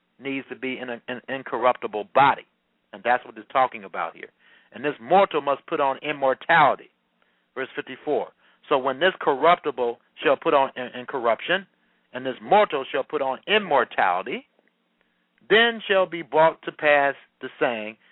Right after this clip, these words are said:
that is written, 'Death is swallowed up in victory.'" That is the issue here. The gospel of the kingdom of God is simply a gospel or good news. That's what gospel means in its original Greek.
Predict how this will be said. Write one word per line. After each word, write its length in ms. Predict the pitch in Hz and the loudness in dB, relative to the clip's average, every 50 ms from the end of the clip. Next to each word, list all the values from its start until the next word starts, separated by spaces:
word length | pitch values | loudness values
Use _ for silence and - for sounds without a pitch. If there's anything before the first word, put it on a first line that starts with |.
| _ _ | _ _
that 160 | - 120 117 | -4 -4 -4
is 80 | 117 107 - - | -4 -6 -8 -2
written, 380 | 139 143 127 - - - _ _ | 0 0 0 0 -6 -20 _ _
'Death 280 | - 170 156 - - - _ _ _ _ _ _ _ _ _ - | 4 4 4 4 2 -4 _ _ _ _ _ _ _ _ _ -18
is 120 | - 110 - - | -18 -18 -18 -16
swallowed 400 | - - 135 123 123 131 127 120 | -10 -4 -2 0 0 0 0 -2
up 180 | 120 120 - 110 | -4 -6 -6 -10
in 140 | 104 101 | -18 -14
victory.'" 440 | 92 123 135 123 - - 95 90 82 _ _ _ _ _ _ _ | -6 -6 -6 -6 -6 -10 -16 -16 -18 _ _ _ _ _ _ _
That 180 | - 147 170 165 | 4 4 4 4
is 140 | 160 143 - - | 2 -2 -6 -10
the 200 | - 127 120 113 | -10 -10 -10 -10
issue 360 | - 151 147 - - - 110 98 | -10 -10 -10 -10 -10 -12 -14 -16
here. 340 | 95 107 101 95 82 - _ _ _ _ - | -14 -12 -12 -12 -12 -12 _ _ _ _ -12
The 100 | 120 104 | -12 -10
gospel 640 | _ - 139 143 156 165 165 165 - 160 160 143 | _ 0 4 4 6 6 4 2 -4 -8 -6 -4
of 120 | 143 143 127 | -4 -6 -6
the 140 | 131 123 | -8 -12
kingdom 380 | 117 - - 143 135 127 123 117 | -12 -12 -12 -12 -12 -12 -12 -12
of 100 | 110 98 | -12 -6
God 420 | 123 120 120 113 107 104 101 101 - _ - _ _ _ - | -2 0 2 2 2 0 0 -4 -6 _ -20 _ _ _ -14
is 120 | - 110 - - - | -14 -14 -14 -10 0
simply 600 | - 190 175 165 - - 104 104 104 98 98 104 _ _ _ _ _ _ _ _ _ _ - | 2 2 2 2 -2 -10 -8 -6 -6 -6 -8 -12 _ _ _ _ _ _ _ _ _ _ -12
a 80 | 98 92 _ | -12 -12 _
gospel 480 | - - 131 131 135 135 - - - 139 | 0 4 4 6 6 4 2 -2 -8 -8
or 240 | 139 120 101 107 98 | -8 -6 -6 -8 -10
good 300 | - - - 143 156 151 | -10 -6 0 0 0 0
news. 300 | 143 139 127 110 104 104 - | -2 -10 -10 -10 -10 -8 -8
That's 220 | 110 113 - - | -8 -8 -8 -8
what 180 | 123 123 117 - | -12 -12 -4 2
gospel 380 | 123 120 123 120 - 123 113 | 4 4 4 4 2 -4 -12
means 360 | 113 113 113 113 113 113 110 | -10 -10 -10 -10 -10 -12 -14
in 120 | 104 104 104 | -14 -14 -12
its 140 | 101 95 95 | -12 -12 -10
original 360 | 90 98 110 113 131 135 139 | -6 -6 -4 -4 -4 -6 -6
Greek. 340 | 131 - 98 101 101 101 | -6 -6 -6 -6 -6 -6